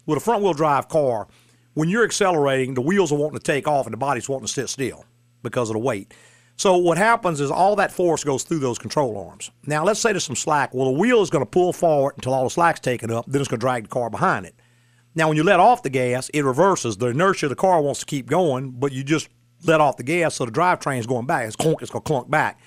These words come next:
and it's gonna make your steering wheel kinda kick on you. That would be the most common, but not the only thing.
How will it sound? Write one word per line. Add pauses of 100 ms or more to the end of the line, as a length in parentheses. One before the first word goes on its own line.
(340)
and
it's
gonna
make
your
steering
wheel
kinda
kick
on
you. (580)
That
would
be
the
most
common,
but
not
the
only
thing.